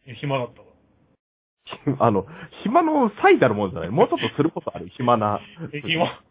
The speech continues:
Speaker 1: お正月だし、暇だから写-、
Speaker 2: 多分
Speaker 1: 写経しようっつって。
Speaker 2: 多分だけど、あの、何？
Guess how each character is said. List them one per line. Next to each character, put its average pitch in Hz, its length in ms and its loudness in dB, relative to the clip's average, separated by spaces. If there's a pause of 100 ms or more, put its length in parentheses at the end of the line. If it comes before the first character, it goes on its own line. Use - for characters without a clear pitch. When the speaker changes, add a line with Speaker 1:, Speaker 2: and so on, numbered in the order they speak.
(300)
Speaker 1:
お 135 280 0
正 131 160 2
月 170 240 2
だ 147 160 0
し、 120 240 -14
暇 151 160 -4
だ 156 120 0
か 143 40 -6
ら 123 140 -2
写-、 127 100 -12
Speaker 2:
多 - 0 -
分 127 160 -10
Speaker 1:
写 143 140 -4
経 151 160 0
し - 120 -10
よ 147 140 -2
う 139 40 -12
っ - 20 -20
つ - 260 -20
っ - 20 -20
て。 - 60 -20 (300)
Speaker 2:
多 381 80 -2
分 370 160 0
だ 110 100 -2
け 104 80 -2
ど、 98 140 -6
あ 101 80 -2
の、 95 480 0 (760)
何？ 95 360 -6